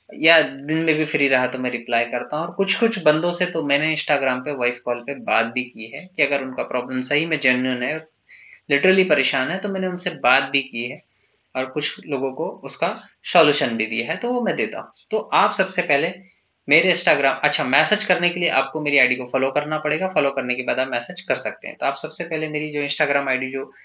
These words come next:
screen पे चल रही है, राजेश underscore moto sound, इसको आप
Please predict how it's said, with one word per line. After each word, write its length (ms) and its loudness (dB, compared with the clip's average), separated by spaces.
screen 420 0
पे 120 -2
चल 180 0
रही 260 -2
है, 180 0
राजेश 420 0
underscore 600 -4
moto 260 -6
sound, 180 -4
इसको 300 -4
आप 420 2